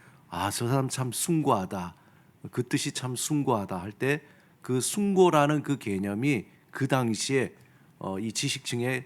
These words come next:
널리 이렇게 퍼졌다는 게, 우리가 숭고함이란 뭘까? 특별히 아일랜드 작가 에드먼드 버크라는 사람이 있습니다. 어떻게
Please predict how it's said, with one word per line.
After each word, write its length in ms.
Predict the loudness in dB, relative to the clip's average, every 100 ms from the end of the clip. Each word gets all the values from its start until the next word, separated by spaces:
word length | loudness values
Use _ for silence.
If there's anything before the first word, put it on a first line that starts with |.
| -10 0
널리 320 | 2 4 4
이렇게 240 | 2 -2
퍼졌다는 640 | -4 -2 -2 -4 -6 -8
게, 100 | -12 -20 _ -20 _ _
우리가 160 | -8 -4
숭고함이란 720 | 0 4 6 6 6 4 4
뭘까? 600 | 2 -2 0 2 2 0 -16 -20 _ -20 _ -20 _ _ _ _ _ -4
특별히 640 | 0 8 10 12 10 6 -2 -20 -6 4
아일랜드 460 | 8 10 10 8
작가 360 | 8 6 6 6
에드먼드 720 | 6 8 8 6 6 4 4 -4 -20 _
버크라는 640 | 6 6 4 4 6 6 2
사람이 380 | -2 -2 -4 -4
있습니다. 340 | -6 -8 -8
어떻게 600 | -8 -6 0 2 2 0